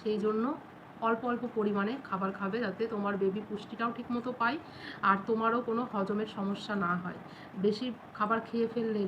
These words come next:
ঘুমিয়ে গেলে, তাতে কিন্তু তোমার বেবিরও সমস্যা হবে আর তোমারও সমস্যা হবে।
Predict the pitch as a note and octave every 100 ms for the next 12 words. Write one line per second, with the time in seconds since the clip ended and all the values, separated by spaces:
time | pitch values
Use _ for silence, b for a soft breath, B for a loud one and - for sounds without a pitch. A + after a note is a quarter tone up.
0 | F3 G#3 A3 A3+ A3 A3 G3+ F#3+ - B
1 | B - G#3 A3 A3 A3 A#3 A3 G#3+ G3+
2 | G3 G#3+ A#3 C#4+ - G#3 G#3 - A3+ A3
3 | A#3 D#4 - B B F#3 F#3 G#3+ G#3 G#3+
4 | G#3 F#3+ F#3 - F#3 F3+